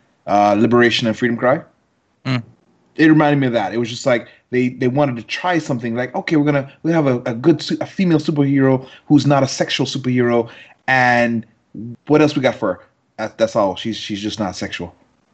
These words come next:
Speaker 1: All, all right. What's her storyline? Ah, she got some family issues, and then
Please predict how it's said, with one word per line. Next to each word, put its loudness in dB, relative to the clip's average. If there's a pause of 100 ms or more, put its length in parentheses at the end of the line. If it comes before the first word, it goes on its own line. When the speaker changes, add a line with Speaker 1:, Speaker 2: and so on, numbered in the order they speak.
(420)
Speaker 1:
All, 4
all -4
right. 4 (760)
What's -2
her 2
storyline? 4 (300)
Ah, -2
she -8
got 0
some -8
family -4
issues, -14
and -10
then -10